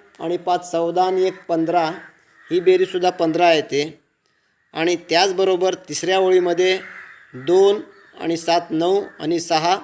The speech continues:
पंधरा, म्हणजे ही बेरीजसुद्धा पंधरा येणार आहे. त्याचप्रमाणे आपण कर्णांचा म्हणजे तिरपा जर विचार केला तर याच्यामध्ये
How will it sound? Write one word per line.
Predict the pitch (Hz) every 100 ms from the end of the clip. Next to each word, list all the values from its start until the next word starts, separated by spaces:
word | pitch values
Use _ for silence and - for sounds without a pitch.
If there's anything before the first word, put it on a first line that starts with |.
| -
पंधरा, | 165 156 147 117
म्हणजे | - - - - - 143
ही | 135 180
बेरीजसुद्धा | 202 196 190 - 165 175
पंधरा | 180 160 143 143
येणार | 135 127
आहे. | 110 110 - - - _ _ _ -
त्याचप्रमाणे | - 440 226 233 233
आपण | 226 240 240
कर्णांचा | - 196 202 214 214 214
म्हणजे | 214 214 214
तिरपा | 196 180 214
जर | 214 220
विचार | 185 202 202
केला | 196 160 135 151 - _
तर | 151
याच्यामध्ये | 160 165 190 208 202 214 220